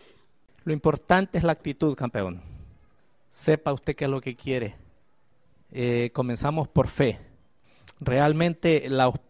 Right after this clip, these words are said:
la línea de auspicio que llegó, llegó de-, desde Toronto, Canadá. Nosotros vivíamos en, en la ciudad de Usulután y, pues, los eventos eran en San Salvador.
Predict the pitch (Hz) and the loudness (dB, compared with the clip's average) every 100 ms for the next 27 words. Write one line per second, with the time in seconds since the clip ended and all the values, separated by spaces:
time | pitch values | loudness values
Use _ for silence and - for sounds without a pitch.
0 | _ - 131 135 165 170 165 127 - 170 | _ -2 0 0 0 2 4 2 0 -2
1 | - 113 101 - - - - _ _ - | -2 -6 -6 -14 -20 -20 -20 _ _ -12
2 | - 131 120 127 151 147 131 139 135 123 | -6 -4 -2 -2 -4 -4 -4 -4 -4 -4
3 | 123 120 113 117 131 147 131 131 110 107 | -4 -2 -2 0 -2 -2 -6 -6 -6 -6
4 | 135 - _ _ _ _ _ _ _ _ | -8 -10 _ _ _ _ _ _ _ _
5 | _ _ _ _ - - 123 - 131 143 | _ _ _ _ -20 -12 -10 -6 -6 -6
6 | 135 135 139 143 139 120 113 98 95 _ | -6 -4 -2 -2 -4 -6 -8 -8 -12 _
7 | 107 104 101 95 92 - 113 110 - 113 | -10 -10 -10 -12 -14 -16 -12 -10 -10 -6
8 | 113 123 131 123 - 113 110 - 131 165 | -4 -4 -4 -8 -8 -8 -10 -8 -10 -10
9 | _ _ _ _ _ _ _ _ _ 123 | _ _ _ _ _ _ _ _ _ -8
10 | 123 127 - 123 117 113 120 143 - 123 | -6 -6 -4 -2 0 0 -2 -4 -6 -4
11 | 131 131 123 - 110 - 101 101 107 131 | -2 -4 -6 -8 -10 -8 -6 -6 -2 -4
12 | 143 | -4